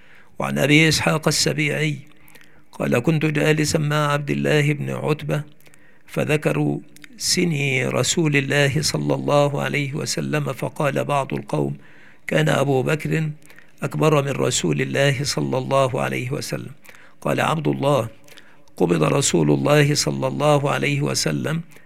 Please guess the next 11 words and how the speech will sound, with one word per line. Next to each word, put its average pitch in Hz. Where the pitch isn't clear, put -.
وهو 139
ابن 143
ثلاث 135
وستين، 127
ومات 147
أبو 135
بكر 139
وهو 127
ابن 139
ثلاث 135
وستين، 131